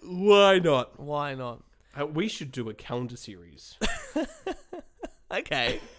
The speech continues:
Speaker 2: <laughs> Can we? <laughs> I would gladly do six months of a calendar, photos of six months of a calendar. You should do the other six.
Speaker 1: Absolutely. Shirtless.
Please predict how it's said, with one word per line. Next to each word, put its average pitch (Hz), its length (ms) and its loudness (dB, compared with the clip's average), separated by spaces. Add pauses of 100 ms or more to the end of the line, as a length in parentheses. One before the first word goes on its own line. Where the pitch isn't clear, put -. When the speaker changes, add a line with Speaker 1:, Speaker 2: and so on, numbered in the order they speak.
(160)
Speaker 2:
<laughs> 247 1120 -4
Can 196 280 0
we? 226 100 2
<laughs> 480 920 6 (380)
I 262 200 10
would 302 120 -2
gladly 247 480 0
do 220 220 -6
six 214 320 -6
months 208 240 -4
of 202 80 -6
a 196 60 -6
calendar, 185 640 -2 (280)
photos 180 320 -2
of 165 100 -12
six - 220 -12
months 170 160 -8
of 165 80 -16
a 160 40 -16
calendar. 156 280 -10
You 160 80 -16
should 160 180 -18
do 147 120 -14
the 143 60 -8
other 135 220 -10
six. - 300 -16
Speaker 1:
Absolutely. 127 580 -8
Shirtless. 143 600 -12